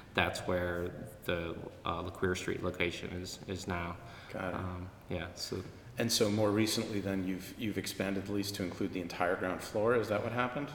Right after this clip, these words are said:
Speaker 1: Yeah, so shortly after, um, we got our license, or a couple years, they, um, there was a, someone at the end of a thirty-year lease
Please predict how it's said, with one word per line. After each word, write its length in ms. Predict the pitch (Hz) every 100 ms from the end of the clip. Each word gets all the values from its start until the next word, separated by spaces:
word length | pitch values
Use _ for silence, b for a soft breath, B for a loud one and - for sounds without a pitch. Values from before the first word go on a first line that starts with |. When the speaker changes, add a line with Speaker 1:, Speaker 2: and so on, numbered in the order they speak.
| 107
Speaker 1:
Yeah, 280 | 113 113
so 180 | 110 117
shortly 360 | 104 123 117 117
after, 680 | 110 110 107 104 98 101 - -
um, 440 | 98 98 95 95 95
we 100 | 95
got 160 | 95 92
our 60 |
license, 680 | 98 123 117 113 107 104 101
or 140 | - 95
a 20 |
couple 260 | - - 98
years, 440 | 101 101 101 95
they, 460 | - 92 92 90 92
um, 360 | 98 95 92 92
there 140 | 101
was 180 | 98 92
a, 220 | 92 87 90 B B B B B - -
someone 300 | - 117 107
at 80 | 95
the 80 | - -
end 120 | 104
of 120 | 95
a 20 |
thirty-year 640 | - 107 98 98 95 95
lease 500 | 92 98 98 98 -